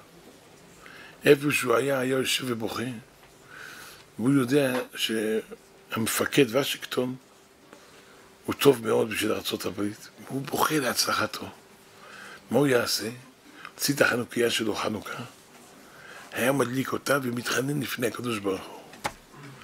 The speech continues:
אומר, "פתאום הוא רואה איזה יד מאחוריו."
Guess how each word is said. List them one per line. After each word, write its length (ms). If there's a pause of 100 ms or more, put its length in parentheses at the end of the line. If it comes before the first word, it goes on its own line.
(480)
אומר, 240
"פתאום 360
הוא 200
רואה 140
איזה 360
יד 280 (2000)
מאחוריו." 540